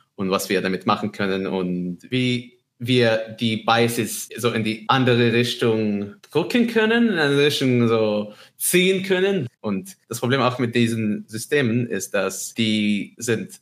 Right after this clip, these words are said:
selbstverstärkend. Wenn, es gibt, jetzt gibt's so viel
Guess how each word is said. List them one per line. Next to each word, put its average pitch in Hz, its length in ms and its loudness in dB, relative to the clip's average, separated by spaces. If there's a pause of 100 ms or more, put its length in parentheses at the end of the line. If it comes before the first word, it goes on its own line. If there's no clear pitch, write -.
selbstverstärkend. 127 1200 -2
Wenn, 117 640 2
es 120 100 -6
gibt, 123 160 0
jetzt 135 280 0
gibt's - 360 -2
so 139 280 0
viel 135 560 -2